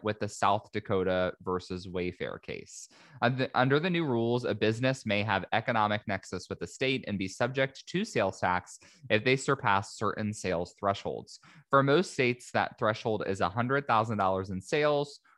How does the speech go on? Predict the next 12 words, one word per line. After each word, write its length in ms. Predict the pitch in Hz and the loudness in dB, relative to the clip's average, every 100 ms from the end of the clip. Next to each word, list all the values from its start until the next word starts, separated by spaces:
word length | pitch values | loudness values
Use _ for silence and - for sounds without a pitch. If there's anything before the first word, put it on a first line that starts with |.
| _ | _
or 220 | 123 127 131 | 2 4 4
two 300 | - 120 127 | 0 -2 0
hundred 460 | 117 113 117 117 | 0 0 0 -2
total 300 | - 95 98 | -4 -4 -4
transactions 800 | - 101 98 82 85 - 87 87 - | -4 -4 -2 -2 -4 -4 -6 -6 -6
in 160 | 123 143 | -4 -4
the 80 | |
state 500 | 135 - 90 85 - - _ - | -6 -4 -4 -4 -10 -20 _ -10
within 220 | 95 95 | -6 -4
a 60 | 90 | -4
given 260 | 85 82 | -4 -4
year. 240 | 78 52 | -8 -10